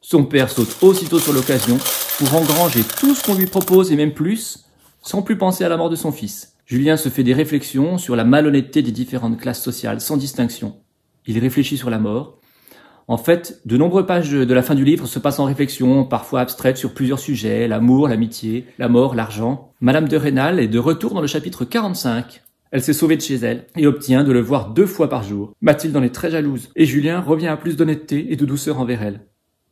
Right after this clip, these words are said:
Le marquis de Croisenois, auquel Julien voulait absolument marier Mathilde après sa mort, s'est battu en duel avec quelqu'un qui s'était moqué de Mathilde. Il en est mort. Loser. Mhm.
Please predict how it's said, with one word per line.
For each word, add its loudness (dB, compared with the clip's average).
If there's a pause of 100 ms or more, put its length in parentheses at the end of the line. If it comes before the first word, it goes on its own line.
(200)
Le 4
marquis 0
de 4
Croisenois, 0
auquel 2
Julien -2
voulait 2
absolument 0
marier -2
Mathilde -2
après -4
sa -4
mort, 0
s'est -2
battu 2
en 4
duel 2
avec 0
quelqu'un -2 (220)
qui -8
s'était -2
moqué 2
de 0
Mathilde. -2 (1000)
Il 0
en 2
est 0
mort. -8 (1600)
Loser. -2 (440)
Mhm. -2